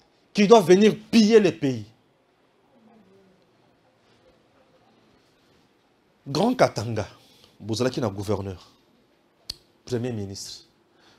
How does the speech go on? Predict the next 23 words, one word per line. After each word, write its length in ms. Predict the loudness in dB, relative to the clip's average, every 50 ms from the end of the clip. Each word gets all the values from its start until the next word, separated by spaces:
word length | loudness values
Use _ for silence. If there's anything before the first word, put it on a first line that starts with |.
| _ _ _
ba 140 | -14 -12 -12
responsable 580 | -10 -10 -12 -12 -14 -16 -16 -14 -12 -12 -12
de 200 | -10 -10 -12 -12 -12 -14 -16 -18 -20 -20
l'armée, 400 | -18 -18 -18 -18 -18 -20 -20 -20 -20 _ _ _ _ _ _ _ -20 -20 _ _ _ _ _ -12
ba 140 | -10 -10
ministre 540 | -10 -10 -10 -10 -10 -10 -10 -10 -12 -12 -12
rebelle, 360 | -12 -10 -8 -8 -8 -8 -10 -12 -14 _ _ _ _ _ _ _ _ _ _ _ _
il 80 | -6 -6
y 40 |
a 60 | -6 -6
mine 320 | -6 -6 -6 -6 -6 -6
et 120 | -8 -10
consort, 540 | -10 -12 -14 -14 -12 -12 -12 -12 -12 -12 -10
il 40 | -12
y 40 | -12
a 80 | -14
Grand 200 | -14 -16 -16 -16
Katanga. 500 | -16 -18 -18 -18 -18 -18 -18 -16 -18 -18 -20 _ _ _ _ _ _ _ _ _ _ _ _
Le 180 | -12 -10 -10 -8
Grand 220 | -8 -8 -10 -10
Katanga, 540 | -10 -12 -14 -14 -14 -14 -14 -14 -16 -18 -20 _ _ _ _ _ _ _ _ _ -10
vous 140 | -6 -4 -4
aviez 360 | -4 -4 -4 -6 -8 -8 -8